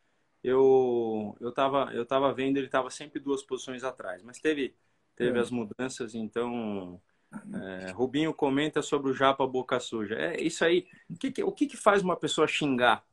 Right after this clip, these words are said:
Speaker 1: quando você tá, é, você tá no, no momento de emoção? O que que te faz,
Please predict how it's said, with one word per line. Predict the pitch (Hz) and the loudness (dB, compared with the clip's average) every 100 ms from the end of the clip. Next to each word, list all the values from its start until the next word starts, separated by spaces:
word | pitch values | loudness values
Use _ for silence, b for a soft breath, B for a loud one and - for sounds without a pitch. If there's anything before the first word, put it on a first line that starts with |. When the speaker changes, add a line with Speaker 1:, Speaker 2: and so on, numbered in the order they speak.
| _ | _
Speaker 1:
quando | - 131 120 | -2 0 0
você | 127 | -4
tá, | 107 123 120 104 _ _ _ _ - | 2 4 4 2 _ _ _ _ -6
é, | 104 104 98 95 98 95 107 104 | -2 0 -2 -4 -6 -16 -18 -12
você | - 117 | -6 -2
tá | 120 120 | 2 2
no, | 113 110 110 | 0 -4 -6
no | 120 | -4
momento | 123 117 117 117 - | -2 0 -2 -4 -6
de | 113 | -4
emoção? | 107 - 113 | -4 -6 -8
O | |
que | - | -8
que | - | -10
te | - 220 | -8 -6
faz, | - 185 180 - | 4 6 6 0